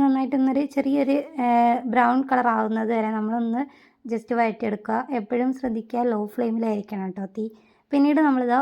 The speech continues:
ഒരു കപ്പ് തേങ്ങയാണ് ഇതിലേക്ക് ആഡ് ചെയ്ത് കൊടുക്കുന്നത്. അപ്പോൾ ആ തേങ്ങയും അണ്ടിപ്പരിപ്പും എല്ലാം കൂടി ഒന്ന് just നല്ല രീതിക്കൊന്ന് വറുത്തെടുക്കുന്നുണ്ട്. നല്ല ടേസ്റ്റി ആയിരിക്കും ഈ ഒരു,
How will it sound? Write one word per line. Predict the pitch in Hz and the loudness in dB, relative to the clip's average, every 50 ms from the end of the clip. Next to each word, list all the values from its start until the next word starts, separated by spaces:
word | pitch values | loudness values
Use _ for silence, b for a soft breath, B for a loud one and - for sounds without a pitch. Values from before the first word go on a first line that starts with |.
| 247 269 | 0 0
ഒരു | 247 247 | -2 -2
കപ്പ് | 226 233 220 208 - 220 - | -2 -2 -4 -6 -8 -8 -4
തേങ്ങയാണ് | 247 226 214 220 214 233 254 262 247 220 208 208 208 233 233 240 | -4 -4 -2 -2 -2 -2 0 0 0 0 -2 -2 -4 -4 -4 -4
ഇതിലേക്ക് | 208 214 208 208 208 208 208 - 247 233 214 | -4 -2 -2 -2 -2 -2 -4 -6 -6 -4 -2
ആഡ് | 220 208 202 202 | -2 -2 0 0
ചെയ്ത് | 208 208 208 208 208 | -2 -2 -2 -2 -2
കൊടുക്കുന്നത്. | 226 208 202 208 - 202 202 202 190 208 254 311 311 - b b b b b b b b b b b b b | -4 -4 -4 -6 -8 -8 -6 -4 -4 -2 -4 -4 -6 -8 b b b b b b b b b b b b b
അപ്പോൾ | b - 233 | b 0 0
ആ | 233 233 233 | 0 2 0
തേങ്ങയും | 262 240 226 226 226 240 254 262 | 0 0 0 0 0 0 2 2
അണ്ടിപ്പരിപ്പും | 254 240 220 226 226 240 233 226 233 254 | 2 0 0 -2 -2 -4 -4 -2 -2 -2
എല്ലാം | 240 226 226 220 226 | 0 0 0 0 0
കൂടി | 220 233 240 | 0 0 0
ഒന്ന് | 240 226 226 240 | 0 0 -2 -2
just | 233 226 233 220 - - 233 | -2 -4 -4 -6 -4 -4 -2
നല്ല | 220 226 220 214 214 | -2 -2 0 -2 -2
രീതിക്കൊന്ന് | 220 220 208 214 208 - 240 220 214 208 214 226 294 311 302 254 | -2 -2 -4 -4 -6 -6 -4 -2 -2 -2 -2 -2 -4 -4 -4 -2
വറുത്തെടുക്കുന്നുണ്ട്. | 233 220 208 196 202 214 208 190 202 - 208 202 202 202 196 196 202 233 254 - _ _ _ _ _ _ _ _ _ _ _ _ - | -2 -2 -2 -2 -4 -4 -6 -6 -6 -6 -6 -4 -4 -2 -4 -4 -4 -6 -8 -12 _ _ _ _ _ _ _ _ _ _ _ _ -6
നല്ല | 226 226 226 | -4 -2 -2
ടേസ്റ്റി | 226 240 226 220 220 226 220 - - - 247 | 0 0 0 0 0 0 -2 -4 -4 -4 -2
ആയിരിക്കും | 226 214 208 208 196 - - 220 | -2 -2 -2 -4 -8 -6 -4 -2
ഈ | 214 214 214 | 0 0 0
ഒരു, | 214 | -2